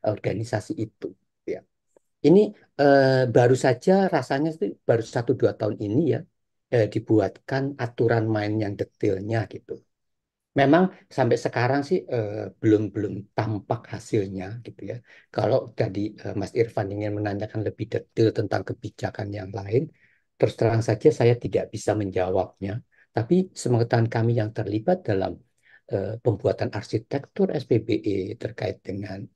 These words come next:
eh, pengguna produk dalam negeri, itu yang sekarang sedang dilakukan. Walaupun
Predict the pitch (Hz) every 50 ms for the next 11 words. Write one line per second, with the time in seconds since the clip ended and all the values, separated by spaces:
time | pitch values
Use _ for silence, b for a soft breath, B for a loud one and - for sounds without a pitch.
0 | - - 104 95 - - 113 107 101 101 98 - - 110 95 - 117 110 - 107
1 | 95 101 104 - - - - - 165 160 B B B B - 135 135 - - 156
2 | 139 123 120 117 - - 123 110 120 117 - 110 95 98 95 95 98 - 107 110
3 | - _ - - _ - - 95 87 90 143 107 110 107 107 110 101 - - -
4 | 160 165